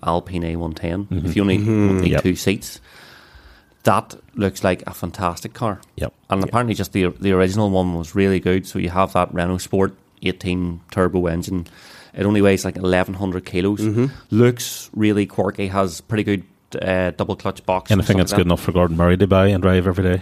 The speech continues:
Speaker 1: Oh, totally.
Speaker 2: Yep.
Speaker 1: Totally.
Speaker 2: He's a fussy, fussy guy. Have you ever heard
Speaker 1: Yeah.
Speaker 2: him talking about cars?
Speaker 3: Yeah.
Speaker 1: Yeah.
Speaker 2: He, that's the only every interview I've ever read of him or seen, he bemoans the weight of modern cars and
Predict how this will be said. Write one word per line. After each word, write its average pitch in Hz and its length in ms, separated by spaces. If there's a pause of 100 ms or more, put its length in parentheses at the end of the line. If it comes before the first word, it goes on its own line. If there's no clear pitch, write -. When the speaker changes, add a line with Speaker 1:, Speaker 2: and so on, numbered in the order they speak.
Speaker 1:
Oh, 147 160
totally. 123 440 (100)
Speaker 2:
Yep. - 120 (500)
Speaker 1:
Totally. 131 300
Speaker 2:
He's 85 140
a 82 60
fussy, - 420
fussy 78 320
guy. 73 220
Have 85 100
you 85 60
ever 85 100
heard 90 100
Speaker 1:
Yeah. 85 40
Speaker 2:
him 80 60
talking 78 200
about 92 140
cars? 98 260 (180)
Speaker 3:
Yeah. 92 140
Speaker 1:
Yeah. 98 180
Speaker 2:
He, 92 320 (540)
that's - 140
the 98 80
only 95 140
every 85 280
interview 87 320
I've 82 100
ever 82 180
read 82 180
of 87 100
him 101 180
or 76 60
seen, 87 300
he 82 140
bemoans 82 580
the 90 120
weight 82 180
of 87 80
modern 87 280
cars 85 520
and 82 400